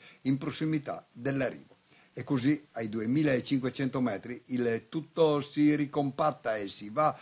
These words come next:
per una volata a ranghi compatti. Finale difficile,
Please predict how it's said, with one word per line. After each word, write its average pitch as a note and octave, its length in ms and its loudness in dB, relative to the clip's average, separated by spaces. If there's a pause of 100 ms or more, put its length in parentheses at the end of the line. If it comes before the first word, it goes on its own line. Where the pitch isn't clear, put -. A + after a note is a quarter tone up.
(180)
per A2+ 160 -6
una D3 200 4
volata C#3 580 0
a A#2 160 2
ranghi D#3 460 2
compatti. D3+ 720 -6 (220)
Finale C#3+ 480 -2
difficile, A2 640 -8